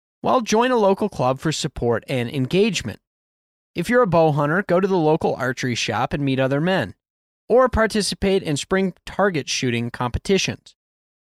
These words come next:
If you're a Frisbee golfer, put together a group of guys to go with you. It's pretty simple.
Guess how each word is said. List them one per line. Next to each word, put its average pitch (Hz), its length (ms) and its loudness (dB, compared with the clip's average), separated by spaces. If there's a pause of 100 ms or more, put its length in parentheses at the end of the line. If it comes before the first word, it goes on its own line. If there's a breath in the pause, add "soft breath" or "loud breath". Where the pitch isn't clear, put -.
(320)
If 196 140 -2
you're 269 160 4
a 202 60 2
Frisbee 240 400 0
golfer, 165 460 2
put 208 180 0
together 175 360 2
a 165 60 -2
group 135 220 2
of 170 180 -2
guys 110 340 -2
to 139 100 -8
go 113 160 -4
with 113 340 -2
you. - 120 -10 (180)
It's - 80 -20
pretty 202 240 2
simple. - 440 0